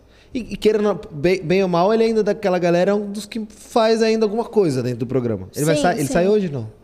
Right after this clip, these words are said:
Speaker 1: Você acha que sai?
Speaker 2: Não, acho que não.
Speaker 1: Que fica, sai Camila?
Speaker 2: Hum, cara, a última vez que eu vi, eu não queria que a Camila saísse.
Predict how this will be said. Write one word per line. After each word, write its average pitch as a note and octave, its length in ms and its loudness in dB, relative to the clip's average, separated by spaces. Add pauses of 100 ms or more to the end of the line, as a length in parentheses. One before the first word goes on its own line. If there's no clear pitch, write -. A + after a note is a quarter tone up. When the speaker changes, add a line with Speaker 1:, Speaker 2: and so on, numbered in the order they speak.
(280)
Speaker 1:
Você - 140 -6
acha A#2 140 -2
que - 60 -12
sai? F3+ 200 -2 (300)
Speaker 2:
Não, G#3 380 -10
acho F#3+ 260 -14
que - 80 -16
não. G3+ 140 -14
Speaker 1:
Que - 160 -14
fica, D3 300 -6
sai A#2+ 120 -6
Camila? C#3 400 -2 (520)
Speaker 2:
Hum, G#3 360 -8 (300)
cara, A#3 360 0
a A3 80 0
última D#4+ 500 -2
vez A#3+ 520 -4
que - 120 -6
eu C4 80 0
vi, A#3+ 160 -6
eu A#3+ 80 0
não C4+ 120 -4
queria F4 280 -6
que D#4 80 -14
a D4+ 40 -6
Camila D4 280 -8
saísse. - 560 -10